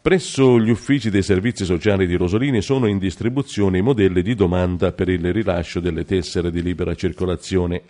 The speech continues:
ast. Possono presentare istanza tutti i cittadini che hanno compiuto i sessanta anni di età, se uomini, e cinquantacinque anni di età, se donne.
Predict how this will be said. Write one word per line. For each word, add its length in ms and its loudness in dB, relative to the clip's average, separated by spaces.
ast. 520 -2
Possono 360 4
presentare 520 2
istanza 640 2
tutti 320 -2
i 40 -2
cittadini 440 2
che 120 2
hanno 160 2
compiuto 340 0
i 40 2
sessanta 460 -2
anni 180 0
di 100 -2
età, 220 -2
se 140 -2
uomini, 540 2
e 100 -8
cinquantacinque 1120 -2
anni 400 0
di 100 -6
età, 380 -4
se 260 -2
donne. 460 -10